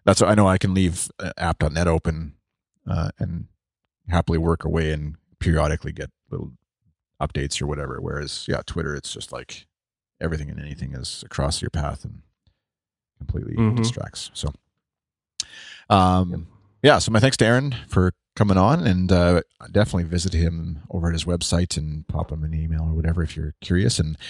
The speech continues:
Speaker 1: like we said, this show I'll be sending off to him and sort of doing a little demo test thing or whatever to, um,
Speaker 2: See
Speaker 1: see
Speaker 2: how
Speaker 1: what
Speaker 2: I do.
Speaker 1: Yeah. <laughs> It's not a test. It's just a, <laughs> it's a fun demo, but your
Speaker 2: Yeah.
Speaker 1: entire career could ride on this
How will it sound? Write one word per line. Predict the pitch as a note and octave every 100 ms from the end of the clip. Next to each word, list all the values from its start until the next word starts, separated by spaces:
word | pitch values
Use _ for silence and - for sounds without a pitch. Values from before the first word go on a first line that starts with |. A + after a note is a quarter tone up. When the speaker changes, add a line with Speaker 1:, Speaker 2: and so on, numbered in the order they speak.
| -
Speaker 1:
like | - F#2
we | E2
said, | G#2 F2+
this | F#2+
show | - G2+ F#2
I'll | E2+
be | F2
sending | - F2 E2+
off | E2+ -
to |
him | G#2 D3
and | C3 F#2 E2+ E2 - -
sort | - E2+
of |
doing | D#2+ E2
a |
little | E2
demo | D#2+ F2 F2 F2 E2
test | - F2 - _
thing | F2+ F2
or | E2+
whatever | E2 F#2
to, | E2+ D#2 D#2+ - _ _ _ _ -
um, | C#2+ D2 D#2+ F#2+ - - _ _ -
Speaker 2:
See | -
Speaker 1:
see | C#3
Speaker 2:
how | B2 A2+
Speaker 1:
what |
Speaker 2:
I | A2
do. | G#2 - -
Speaker 1:
Yeah. | - A2+ -
<laughs> | - - - A3+ - F#3
It's | A#3 G3 -
not | C#3+ C#3
a |
test. | - F2 C#2 G#3
It's | F2
just | - G2 -
a, | F2 - - - -
<laughs> | B3 - A#3+ - A#3+ -
it's | G#3 - G3+ - -
a |
fun | - A2+ G2+
demo, | F#2+ F2+ D#2+
but | E2+ D#2 - - - - -
your | -
Speaker 2:
Yeah. |
Speaker 1:
entire | A2+ F2 E2+
career | - E2+ D#2+
could | E2 D#2+ D#2+
ride | E2+ E2
on | E2
this | D#2 E2+ -